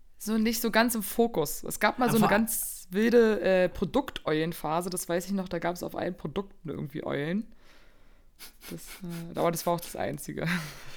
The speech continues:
Speaker 2: Ähm, ich, wo war, war, ich war mal mit meinen Großeltern vor Jahren,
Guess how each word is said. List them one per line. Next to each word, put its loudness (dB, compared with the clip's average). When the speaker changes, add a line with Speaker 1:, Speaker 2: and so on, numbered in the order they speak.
Speaker 2:
Ähm, 4
ich, -8
wo -12
war, -6
war, -6
ich -10
war -2
mal 2
mit -4
meinen 2
Großeltern 0
vor -2
Jahren, -4